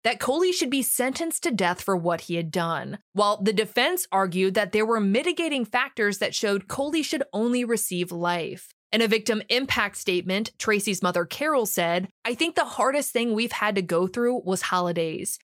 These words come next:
There was an empty chair that Tracy should have been in.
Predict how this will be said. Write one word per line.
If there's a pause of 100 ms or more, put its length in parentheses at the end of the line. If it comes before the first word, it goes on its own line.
(100)
There
was
an
empty
chair
that
Tracy
should
have
been
in.